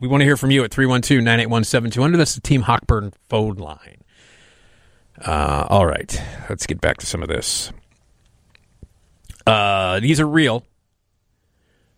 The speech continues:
A, a, fa-, a family I know were literally trying to raise money online to buy themselves a new car because they had run their son over with the old one. The kid died. It's the most tasteless, insensitive thing that I've ever seen in my life.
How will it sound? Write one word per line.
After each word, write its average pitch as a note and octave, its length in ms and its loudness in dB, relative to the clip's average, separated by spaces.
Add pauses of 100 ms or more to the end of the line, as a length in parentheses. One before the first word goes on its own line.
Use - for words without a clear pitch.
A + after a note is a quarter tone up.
(760)
A, G#2+ 180 4
a, A#2 80 4
fa-, C#3 300 0
a C3+ 80 2
family F#3+ 480 0
I E3 160 2
know D3 460 4 (480)
were A#2 320 4
literally D#3+ 420 4
trying D3 360 2
to C#3 60 2
raise C3 300 2
money B2+ 240 2
online A#2+ 500 4
to A#2 60 2
buy A#2 240 2
themselves A#2+ 420 0
a A2+ 60 4
new B2+ 160 4
car G2 600 0 (1300)
because B2 640 0
they C3 180 2
had B2+ 140 0
run C#3+ 480 2
their C#3 140 4
son E3+ 380 2
over B2 320 2
with A#2+ 220 0
the B2+ 160 2
old C#3 280 2
one. F2+ 280 -8 (720)
The A2+ 100 0
kid E3+ 340 0
died. A#2 320 0
It's - 160 -8
the C3+ 60 -6
most B2 240 0
tasteless, D3+ 420 -2
insensitive C3 560 -2
thing C3 220 0
that A#2 100 0
I've A2 140 2
ever A2 160 2
seen A#2 200 2
in G#2+ 60 2
my G2 120 2
life. F#2+ 420 0